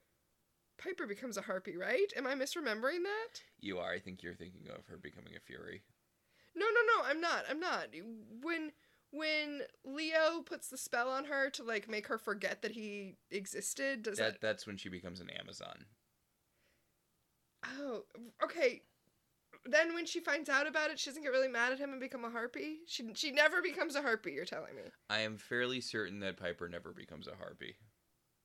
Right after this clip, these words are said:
Speaker 1: Huh. I,
Speaker 2: Like,
Speaker 1: I
Speaker 2: I, I can't swear to it, but I have watched a lot of Charmed, and I don't remember that specific thing.
Speaker 1: I, I will take your word for it, but okay, okay.
Speaker 2: I mean, she, she also had the claws when she was a,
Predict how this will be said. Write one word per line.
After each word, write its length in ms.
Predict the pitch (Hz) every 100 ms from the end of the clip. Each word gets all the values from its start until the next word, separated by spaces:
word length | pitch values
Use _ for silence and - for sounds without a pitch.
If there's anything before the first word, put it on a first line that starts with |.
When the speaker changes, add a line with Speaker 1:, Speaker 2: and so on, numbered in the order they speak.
| _ _ _ _ _ _ _
Speaker 1:
Huh. 380 | - - 415 214 - - _ _ _ _ _ _ _ _ _ _ _ _ - - -
I, 140 | 220 - _
Speaker 2:
Like, 240 | 117 262 123
Speaker 1:
I 160 | 120 -
Speaker 2:
I, 60 | 117
I 40 |
can't 340 | 117 131 127
swear 360 | - - 123 120
to 160 | 135 135
it, 160 | 135
but 120 | 113
I 100 | 107
have 260 | 104 110 104
watched 280 | 117 110 -
a 80 | 107
lot 240 | 101 98
of 120 | 95
Charmed, 320 | - 92 92 92
and 80 |
I 80 | 90
don't 200 | 90 82
remember 300 | 87 92 95
that 220 | 92 92 -
specific 760 | - 95 - 90 92 90 - - - _ -
thing. 300 | 98 95 95 - -
Speaker 1:
I, 180 | - 262
I 40 |
will 140 | 277
take 240 | 277 311 269
your 100 | 254
word 180 | 247 240
for 180 | 196
it, 180 | 156 -
but 180 | - 139 -
okay, 280 | 233 - - -
okay. 300 | 233 262 - - - - - -
Speaker 2:
I 80 | 135
mean, 160 | 143 131
she, 160 | -
she 240 | 143 - 165
also 280 | 170 - 170
had 200 | 165 151
the 80 |
claws 460 | 127 123 110 104 95
when 120 | 92
she 160 | 90 92
was 240 | 90 90
a, 180 | 85 76